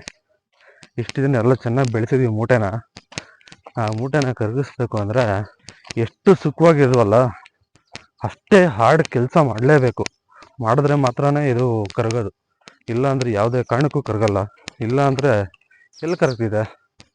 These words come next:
ಯಾವುದೇ ಕಾರಣಕ್ಕೂ ಕರಗಲ್ಲ. ಆ ಕರಗ್ಬೇಕು ಅಂದ್ರೆ ವರ್ಕೌಟ್ ಮಾಡ್ಬೇಕು. ನೆನ್ನೆ ದಂಡ,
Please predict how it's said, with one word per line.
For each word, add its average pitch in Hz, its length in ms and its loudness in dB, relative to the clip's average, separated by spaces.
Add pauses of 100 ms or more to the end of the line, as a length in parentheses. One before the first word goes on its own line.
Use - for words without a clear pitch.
(360)
ಯಾವುದೇ 139 260 0
ಕಾರಣಕ್ಕೂ 143 340 -2
ಕರಗಲ್ಲ. 107 360 0 (4000)
ಆ 110 40 -16
ಕರಗ್ಬೇಕು 139 600 -2
ಅಂದ್ರೆ 123 220 0 (1120)
ವರ್ಕೌಟ್ 123 440 0
ಮಾಡ್ಬೇಕು. 113 680 -2 (1200)
ನೆನ್ನೆ 120 600 -2 (640)
ದಂಡ, 117 220 -2